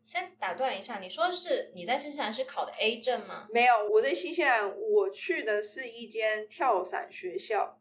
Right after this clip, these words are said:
Speaker 1: 嗯哼。
Speaker 2: 跳伞学校它是一个，一整个 program。
Speaker 1: 嗯哼。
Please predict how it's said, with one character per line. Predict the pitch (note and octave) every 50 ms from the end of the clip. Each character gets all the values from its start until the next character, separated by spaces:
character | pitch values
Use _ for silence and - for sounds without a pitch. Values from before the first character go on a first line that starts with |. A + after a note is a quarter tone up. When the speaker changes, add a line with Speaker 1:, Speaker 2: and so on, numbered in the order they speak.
| _ _
Speaker 1:
嗯 | - - A2
哼。 | G3+ F#3+ A#2 A#2+ - - _ _ _
Speaker 2:
跳 | - G4 E4+ D4
伞 | - D4 G#3+ G#3 G#3
学 | G#3 A3 G3+ G3+
校 | G3+ - D4 C4 -
它 | - - A#3 A#3
是 | A#3 - -
一 | B3 A3+ A3 F#3+
个， | - A3 G#3+ G3+ -
一 | - - -
整 | - G#3+ F#3 F3+
个 | F#3 F3+ - -
program。 | - - B3 B3 B3 A#3+ G#3+ F#3+ E3+ - - - _ -
Speaker 1:
嗯 | A3+ G#3+
哼。 | G3 F#3+ F3 E3+ E3+